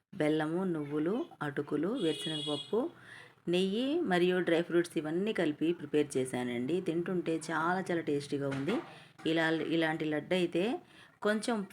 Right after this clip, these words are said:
ఫ్రెండ్స్ మనకి ఏజ్ అయిన తర్వాత కాళ్ళల్లో నొప్పులు, నడుము నొప్పులు ఇవన్నీ కూడా వస్తుంటాయి. ఇలాంటి వాళ్ళందరూ కూడా తప్పనిసరిగా తీసుకోవాలి.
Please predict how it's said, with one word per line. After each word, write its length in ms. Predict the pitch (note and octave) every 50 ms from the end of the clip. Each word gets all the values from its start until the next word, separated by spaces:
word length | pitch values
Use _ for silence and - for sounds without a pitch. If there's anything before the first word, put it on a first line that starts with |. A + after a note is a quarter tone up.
| - -
ఫ్రెండ్స్ 320 | G3+ G3+ G#3 G#3+ G#3 -
మనకి 320 | F#3+ F#3 F3 E3+ - - F3+
ఏజ్ 340 | F3 E3+ E3+ F3 F3 E3+
అయిన 140 | E3 D#3+ D#3
తర్వాత 720 | D3+ C#3+ C#3+ C#3+ C#3 C#3 C#3 C#3+ - - D3 E3+ G3 G#3 - -
కాళ్ళల్లో 520 | D3+ C#3 C#3 C#3+ D3+ D3 C#3+ C#3 C#3 C#3
నొప్పులు, 400 | C3+ C3+ C3 - - - C#3+ D3
నడుము 260 | C#3+ C#3 C#3 C#3 C#3
నొప్పులు 380 | C#3+ C#3+ C#3 C3 - - D3 D#3
ఇవన్నీ 520 | D3+ D3+ C#3 C#3 C#3+ D3 D#3 E3+ F3+ F#3
కూడా 380 | F3+ - E3+ D#3+ D#3 F3 G#3 - - - - - - - - _ - D3
వస్తుంటాయి. 600 | D#3+ E3 - - - E3 D#3 E3 D#3+ E3+ F#3+ G3
ఇలాంటి 360 | F#3+ F#3+ G3+ G#3 G#3+ G#3 G#3
వాళ్ళందరూ 500 | F#3+ G3 F#3 F#3 F3 E3+ F3 F3 F3 F3+
కూడా 220 | F3 - E3 E3+ D#3+
తప్పనిసరిగా 800 | D#3+ D3 C#3 - - E3+ E3+ E3+ E3 D#3+ D3 D3 C#3 D3 D3+
తీసుకోవాలి. 760 | D3+ - C#3 C#3+ - - - C3+ C3 C3 C3 C3 D3+ G3+ B3+